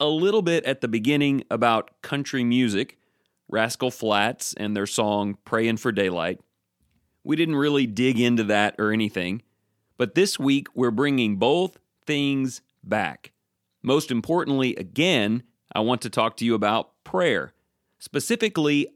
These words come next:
unanswered prayers from your past and how you reflect back on those things, how you're able to look to the present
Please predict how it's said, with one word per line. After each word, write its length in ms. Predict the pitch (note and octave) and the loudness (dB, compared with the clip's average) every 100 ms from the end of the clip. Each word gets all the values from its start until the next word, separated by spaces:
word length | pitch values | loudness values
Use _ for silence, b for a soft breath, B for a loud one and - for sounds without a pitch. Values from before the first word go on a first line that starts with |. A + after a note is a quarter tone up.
| _ | _
unanswered 1120 | D#3+ F3+ F#3 - D3 F3+ F#3+ - C#3 A2+ F2+ - _ _ | 0 2 0 -2 -4 -2 -2 0 2 2 -2 -12 _ _
prayers 600 | - B2+ G#2 F#2 A#2 - - _ _ _ | -2 0 2 0 -4 -6 -14 _ _ _
from 180 | C#3 C3+ | -2 0
your 140 | B2+ | 0
past 680 | A#2+ C3+ C#3+ G2 G2 - - - | 0 -2 0 2 0 -2 -10 -8
and 160 | A2+ | -4
how 160 | B2 C3 | 0 0
you 260 | B2+ B2+ | 2 0
reflect 640 | A2+ A#2 A2 C3+ B2+ - - _ _ _ - | 0 -2 -2 -2 -2 -4 -18 _ _ _ -4
back 280 | C#3+ E3+ | 0 0
on 200 | D3+ B2 | 0 0
those 260 | A2 G2 F#2 | 2 0 -2
things, 440 | F#2 E2+ F2 - - _ _ _ _ _ _ | -4 -4 -6 -10 -16 _ _ _ _ _ _
how 140 | - C#3 | 0 2
you're 200 | E3 C#3+ | 4 2
able 260 | D#3 D3+ | 0 -2
to 120 | - | -2
look 300 | C3+ C#3+ - | 0 0 -2
to 120 | - C#3+ | -2 -2
the 120 | A#2 | -2
present 640 | - - G#3 B2+ G#2 A2 | -6 -4 -2 0 -2 -4